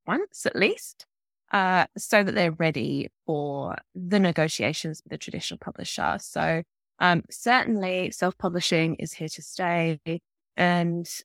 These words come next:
is growing, I, I would say. I would say, I know that self-publishing is growing.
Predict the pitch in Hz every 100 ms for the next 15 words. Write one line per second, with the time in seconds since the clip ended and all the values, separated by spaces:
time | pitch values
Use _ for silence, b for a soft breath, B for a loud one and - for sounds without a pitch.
0 | _ _ _ 196 185 - - _ - 302
1 | 339 339 277 233 208 220 _ _ _ -
2 | 208 185 185 - - 226 180 175 160 160
3 | 156 156 - - 202 196 220 170 185 -
4 | - - 190 - 180 170 - 98 - 98
5 | 98